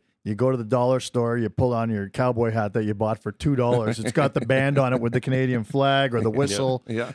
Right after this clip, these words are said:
Speaker 1: You know, like, you can spot a fraud from a
Speaker 2: Mm-hmm.
Speaker 1: mile away. A lot of us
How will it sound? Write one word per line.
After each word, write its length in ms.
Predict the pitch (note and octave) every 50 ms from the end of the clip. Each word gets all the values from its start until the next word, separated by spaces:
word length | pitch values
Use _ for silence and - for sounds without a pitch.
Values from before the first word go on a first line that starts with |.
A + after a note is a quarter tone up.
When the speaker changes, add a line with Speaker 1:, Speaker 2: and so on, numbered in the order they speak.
| - -
Speaker 1:
You 100 | E3+ D#3+
know, 160 | D#3+ D3+ C#3
like, 320 | C#3+ D3+ C#3+ B2 D#3+ - - _ _ _ _ _ -
you 320 | B2 A2+ - E3 E3 G3
can 140 | G#3 C#4 A#3 E3
spot 360 | - - - F3 F3 D#3+ D3+
a 40 | C3+
fraud 640 | - - E3 D3+ C#3+ C#3 C3+ B2+ A#2+ A#2 F#2 D#2 - _ _ _ _ _ _ _
from 100 | - G#3+ B3 - F#3 F3
a 20 | E3+
Speaker 2:
Mm-hmm. 80 | D#3+ D#3
Speaker 1:
mile 280 | D#3+ E3 E3 E3 D#3+ D#3+
away. 360 | D3+ D3 D3+ C#3+ C3 A#2 - - _ _ _ -
A 80 | E3 D#3+
lot 220 | E3+ G3 A3 B3
of 80 | A#3+ G#3
us 260 | G3+ E3+ - -